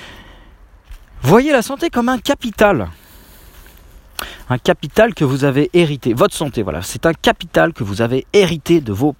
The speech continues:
parents, qui eux-mêmes l'ont hérité de leurs parents. Et voilà, ouais, tac, tac, tac. Comme, eh ben, euh, comme, euh, comme on hérite, bah, de, de, de la fortune de son, de ses parents. Voilà. Donc, votre santé, c'est tout simplement ce que vous avez hérité.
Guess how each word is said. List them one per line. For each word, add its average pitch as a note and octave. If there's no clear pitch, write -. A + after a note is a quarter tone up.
parents, C#3
qui -
eux-mêmes A2+
l'ont G2+
hérité A#2
de A#2+
leurs -
parents. B2+
Et -
voilà, G#2
ouais, -
tac, -
tac, G#2+
tac. G#2
Comme, D3+
eh A#2
ben, B2+
euh, F#2
comme, B2+
euh, F2
comme A2+
on F#2+
hérite, F#2
bah, G2+
de, E2+
de, F2
de E2
la E2+
fortune D#3
de G#2+
son, G2
de F#2+
ses -
parents. F3
Voilà. D3
Donc, A2+
votre E3
santé, D3
c'est A2+
tout A2+
simplement D#3
ce D#3+
que C3+
vous A#2+
avez G2+
hérité. A3